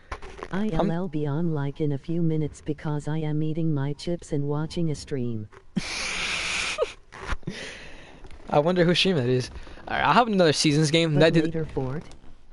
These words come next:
Speaker 2: Yeah, I'm down. Dude, you suck. I don't know if you were still here. I don't know, I don't know if you were still here for the end of the game when I was in that sweat fest. Darren Waller dropped
Speaker 1: I,
Speaker 2: two
Speaker 1: I got
Speaker 2: balls.
Speaker 1: you.
Speaker 2: Darren Waller dropped two balls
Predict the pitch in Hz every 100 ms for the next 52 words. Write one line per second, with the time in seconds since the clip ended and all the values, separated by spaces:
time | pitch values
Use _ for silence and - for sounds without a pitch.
0 | - 180 196 147 170 - - - - -
1 | - - - - - - - - - 175
2 | 170 202 156 - - - - - - -
3 | - - - - - 147 196 202 202 196
4 | - 196 190 180 190 208 208 - 170 196
5 | 190 190 190 - 196 175 139 151 170 170
6 | 139 147 160 175 180 151 139 139 147 131
7 | - 147 147 170 175 - - - 170 180
8 | 180 165 165 156 135 175 147 - 180 196
9 | 196 185 165 156 139 143 120 120 - _
10 | _ - - _ 160 175 196 160 160 156
11 | 135 151 139 - - - 180 180 160 156
12 | 147 127 123 -